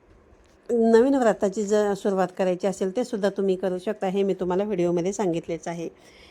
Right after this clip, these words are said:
या, या चतुर्थीच्या दिवशी तुम्हाला, अ, गुरुवारी म्हणजेच उद्या शिवलिंगावर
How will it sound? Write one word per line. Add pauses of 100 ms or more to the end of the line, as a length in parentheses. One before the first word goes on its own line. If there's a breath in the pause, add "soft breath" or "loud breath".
(160 loud breath)
या,
या
चतुर्थीच्या
दिवशी
तुम्हाला, (600 loud breath)
अ,
गुरुवारी (500)
म्हणजेच
उद्या (180)
शिवलिंगावर